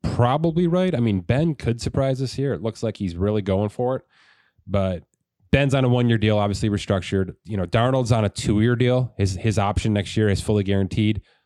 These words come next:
That doesn't, it's only nineteen million. And I, I realize that's a ton of money. That's tradable. That's releasable. There's, so, you know, I,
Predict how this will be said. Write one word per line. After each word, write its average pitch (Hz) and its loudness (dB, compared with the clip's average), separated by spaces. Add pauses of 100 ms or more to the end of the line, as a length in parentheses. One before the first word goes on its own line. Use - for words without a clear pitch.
(220)
That 113 2
doesn't, 101 0 (100)
it's 139 2
only 131 2
nineteen 113 2
million. 90 2 (100)
And 104 2
I, 110 4
I 107 2
realize 110 4
that's 101 2
a 95 -2
ton 110 0
of 92 2
money. 104 0 (500)
That's 120 0
tradable. 160 2 (300)
That's 117 0
releasable. 123 2
There's, 135 2
so, - -2
you 135 0
know, 120 -6 (480)
I, - -16